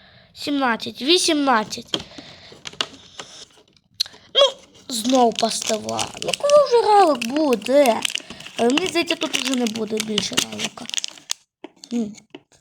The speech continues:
якась зелена. Мені здається, м-, мені не попадалась зелена. Ні, то якась перший раз таку бачу. Зі смаком яблука. Ну, добре. Я потім попробую. Так, друзі.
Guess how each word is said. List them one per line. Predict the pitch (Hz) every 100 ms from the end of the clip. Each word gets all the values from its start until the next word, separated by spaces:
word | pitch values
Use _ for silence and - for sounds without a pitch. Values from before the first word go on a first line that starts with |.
| _ _ -
якась | 220 208 190
зелена. | 208 208 233 302 262 196 - - -
Мені | 269
здається, | 294 320 330
м-, | 320 294 285 269
мені | 269 269
не | 285
попадалась | 294 349 392 370 285 277
зелена. | 254 277 277 277 294 - - - - _ _ _ - - - -
Ні, | 233 220 214
то | 220
якась | 208 208 269 269
перший | - 233 226 302
раз | 262 -
таку | 247 220
бачу. | 220 214 226 - - -
Зі | 254
смаком | - 277 330 320 302
яблука. | 240 240 214 214 208 233 - - - -
Ну, | 415 453
добре. | 285 311 294 - _ - - - - - _ - - -
Я | - _ _
потім | 285 269 269 240
попробую. | 247 247 233 208 214 226 - - - - - - - - - - - - - - - 320 277 226 - -
Так, | 247 233
друзі. | 226 214 214 214